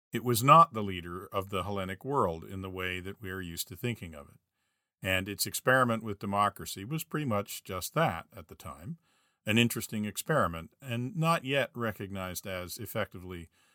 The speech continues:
the birth of a major political ideology. But Themistocles, in some ways, wanted to change all that.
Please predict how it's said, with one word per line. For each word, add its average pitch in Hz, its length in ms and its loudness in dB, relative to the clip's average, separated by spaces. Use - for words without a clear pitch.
the 104 100 0
birth 104 300 6
of 90 140 -4
a 92 60 -6
major 92 440 -8
political 92 640 -10
ideology. 92 840 -4
But 120 200 4
Themistocles, 107 840 -2
in 107 140 -6
some 101 220 0
ways, 90 440 -6
wanted 92 240 -8
to 113 80 -10
change 101 520 -2
all 78 200 -8
that. - 180 -16